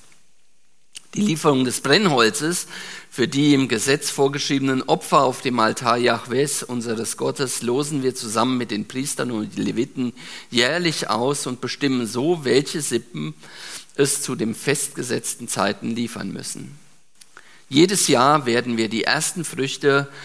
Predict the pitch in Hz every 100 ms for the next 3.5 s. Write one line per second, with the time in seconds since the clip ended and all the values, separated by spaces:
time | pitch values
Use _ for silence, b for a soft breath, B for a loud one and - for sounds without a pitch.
0 | B - 123 127 143 135 127 113 123 135
1 | 131 104 - 120 113 - 120 120 120 113
2 | 110 92 104 117 - 104 - 98 98 -
3 | - 98 98 - 135